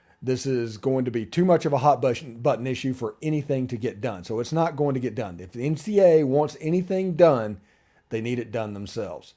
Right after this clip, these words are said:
And the way to do that may be through this revenue sharing model. If not, it does give good, decent P R to the Grove Collective and these seven collectives that are involved in this.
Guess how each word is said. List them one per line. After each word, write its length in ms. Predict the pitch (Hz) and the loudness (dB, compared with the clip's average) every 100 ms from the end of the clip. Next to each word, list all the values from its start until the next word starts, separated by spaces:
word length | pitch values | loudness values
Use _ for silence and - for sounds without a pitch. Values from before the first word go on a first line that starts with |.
| _ | _
And 200 | 120 120 | -6 -6
the 40 | |
way 280 | 113 127 170 | 0 4 6
to 80 | 175 | 4
do 220 | 190 214 | 2 0
that 340 | 139 113 - | 0 0 -4
may 320 | 117 123 147 151 | -8 -2 0 0
be 260 | 139 135 | -2 -4
through 300 | 127 131 123 | -4 -4 -4
this 200 | 113 110 | -6 -6
revenue 380 | 113 117 110 107 | -4 -4 -4 -10
sharing 340 | 95 113 104 | -6 -6 -6
model. 400 | 107 104 87 90 _ - - | -6 -6 -8 -12 _ -20 0
If 180 | 175 | 0
not, 400 | 160 151 175 202 _ _ _ _ _ _ _ _ _ _ _ _ _ _ _ _ _ _ - | 4 4 2 0 _ _ _ _ _ _ _ _ _ _ _ _ _ _ _ _ _ _ -12
it 140 | 117 | 0
does 280 | 156 160 127 | 4 4 4
give 240 | 143 123 | 0 2
good, 220 | 131 131 | 0 0
decent 340 | 120 127 120 98 | 0 -2 -4 -6
P 160 | 120 | -2
R 160 | 113 113 | 0 -2
to 60 | 101 | -4
the 80 | |
Grove 280 | 101 120 110 | -2 -2 -2
Collective 480 | - 110 107 117 104 - | -2 -2 -2 -4 -10 -6
and 280 | 139 135 | -4 -2
these 200 | 123 113 | -4 -6
seven 320 | - 113 104 98 | -4 -6 -6 -8
collectives 600 | 107 101 95 90 82 - _ _ | -8 -8 -10 -16 -16 -20 _ _
that 180 | 113 107 | -8 -8
are 60 | 104 | -8
involved 480 | 101 101 98 92 90 | -8 -6 -4 -6 -10
in 120 | 82 | -16
this. 260 | - - | -20 -20